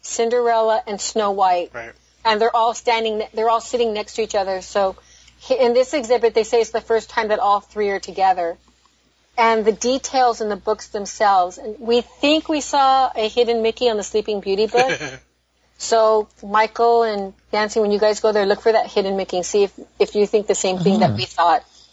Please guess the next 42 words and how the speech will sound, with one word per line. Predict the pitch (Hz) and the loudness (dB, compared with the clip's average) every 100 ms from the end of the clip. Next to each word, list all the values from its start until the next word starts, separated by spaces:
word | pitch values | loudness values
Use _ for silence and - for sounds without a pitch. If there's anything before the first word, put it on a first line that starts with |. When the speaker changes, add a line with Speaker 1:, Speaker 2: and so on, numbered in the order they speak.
| _ _ | _ _
Speaker 3:
Hmm. | - 196 170 | -10 -4 -2
Okay. | |
Speaker 1:
But | 196 247 127 175 | 2 2 0 0
each, | 277 - - | -2 -4 -4
each | 269 277 | -2 0
of | 349 | 2
these | 320 262 | 2 0
books | 247 247 - | 0 0 2
are, | 254 233 | 2 2
have | - 240 | 2 2
the | 226 | 2
details | 202 226 226 240 220 196 196 208 | 0 -2 -2 0 2 0 -2 0
of, | 196 196 - - | 0 0 -8 -4
um, | 202 196 190 202 _ _ _ _ _ _ _ | -2 -2 -6 -18 _ _ _ _ _ _ _
the, | 214 208 202 196 190 208 220 _ | 0 2 2 2 -2 -6 -16 _
the | 226 | 0
actual | 226 226 - 226 214 208 | 2 0 0 2 4 2
animated | 214 208 208 202 196 | 0 0 -2 -2 -4
feature. | - 202 - 202 | -4 -8 -4 -6
You | 202 | -6
know, | 196 | -8
Snow | - 220 | -2 0
White | 208 208 | 2 2
has | 214 220 | 2 0
the | 202 | -2
dwarves | 208 202 196 196 202 202 | -6 -2 2 2 0 -2
embossed | 202 196 190 196 208 | -2 2 2 0 -6
in | |
the | 190 | -6
bottom, | 180 185 190 190 190 190 | 0 2 4 2 -2 -6
and, | 185 185 _ - _ - | -8 -10 _ -20 _ -2
and | 226 220 214 | 2 2 2
they're | 233 | 2
just | 240 294 | 0 -2
so | - 240 | 0 2
ornate. | 208 202 214 202 - | 2 0 -2 -2 -6
Cinderella | - 226 220 214 208 214 | -4 0 2 2 2 2
has | 214 214 196 | 2 -2 -2
the | 208 | -8
birds | 196 202 202 208 208 196 214 | -6 -2 0 2 0 -2 -4
and | 196 196 | -4 0
the | 185 185 | 0 0